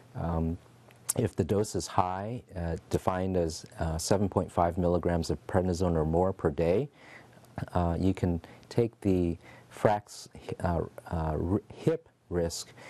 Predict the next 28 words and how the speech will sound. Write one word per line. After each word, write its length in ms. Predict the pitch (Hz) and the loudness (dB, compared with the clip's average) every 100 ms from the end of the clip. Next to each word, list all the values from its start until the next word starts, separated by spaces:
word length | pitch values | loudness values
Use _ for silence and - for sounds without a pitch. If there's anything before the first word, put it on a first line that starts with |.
| - - | -20 -6
and 160 | 92 87 | 0 2
increase 400 | 101 - 101 - | 2 4 2 2
that 200 | 92 78 | -2 0
by 140 | 80 | -2
twenty 300 | 76 104 101 | 0 2 2
percent. 580 | 95 78 - 73 67 - - - - - - - - - - - - - - | 2 -4 -4 -4 -4 -10 -18 -20 -20 -20 -20 -20 -20 -20 -18 -16 -18 -18 -14
So, 480 | - 110 104 98 92 - | 0 4 6 4 0 -6
um, 480 | - 92 90 90 90 - | 2 4 4 4 2 2
in 200 | 95 92 | 2 4
this 200 | 135 - | 2 2
particular 580 | 113 - 95 - 82 | -4 -2 -4 0 0
case, 600 | 82 - 85 87 - - - - | 0 0 0 -2 -4 -10 -14 -6
uh, 140 | 80 | -4
for 220 | 80 - 87 | 0 0 0
th-, 120 | - | -4
for 240 | - - 87 | -12 0 0
the 80 | 85 | 2
high 240 | 101 98 | 2 2
steroid 720 | - - 120 131 101 82 80 - | 0 0 2 4 2 2 -2 -4
dose, 480 | - 82 85 85 - - - - - - | -2 0 0 -2 -6 -14 -20 -20 -14 -2
adding 340 | 101 107 104 | -2 0 -6
twenty 280 | - 107 101 | -2 -2 0
percent 460 | - 92 101 95 - - - - | -2 0 2 2 -2 -18 -18 -2
to 160 | 98 | 0
the 100 | 87 | 0
hip 220 | 80 147 - | 0 0 0
fracture 420 | 92 82 - 82 | -2 -2 -2 0
risk, 420 | 82 80 - - | 2 0 -4 -12